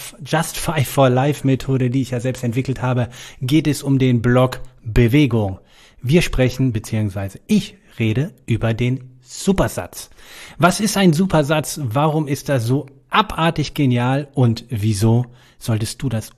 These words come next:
unbedingt in dein Training mit einbauen? Also,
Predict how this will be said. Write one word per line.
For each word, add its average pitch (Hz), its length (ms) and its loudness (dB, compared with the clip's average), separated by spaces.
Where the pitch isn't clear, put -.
unbedingt 139 680 4
in 110 140 -4
dein 113 160 0
Training 117 340 -2
mit 131 140 0
einbauen? 104 460 0
Also, 120 380 0